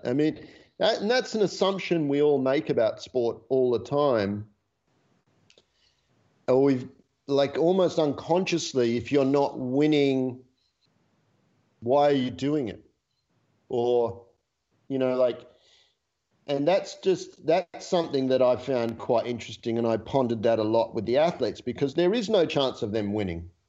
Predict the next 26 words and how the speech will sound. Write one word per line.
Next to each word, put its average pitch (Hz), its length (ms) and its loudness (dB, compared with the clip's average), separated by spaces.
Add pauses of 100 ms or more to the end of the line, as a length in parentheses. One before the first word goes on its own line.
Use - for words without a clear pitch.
(140)
They 160 140 4
will 208 120 2
never 170 260 2
win. 139 400 0 (1800)
You 131 100 -2
know, 143 140 4
they, 160 400 2
they're 156 140 2
not, 175 300 -2 (260)
they, 156 420 0 (180)
they 143 380 0
just, 151 400 -6 (400)
that's 151 300 0
not 156 480 0
why 135 360 4
they're 123 280 0
doing 127 280 0
it. 101 140 -4
And 110 160 -2
that's, - 240 -2
I 120 160 0
guess, 110 340 0
what 120 300 -2
Per 135 240 4
Beal's 120 600 0 (220)
statement, 107 720 -2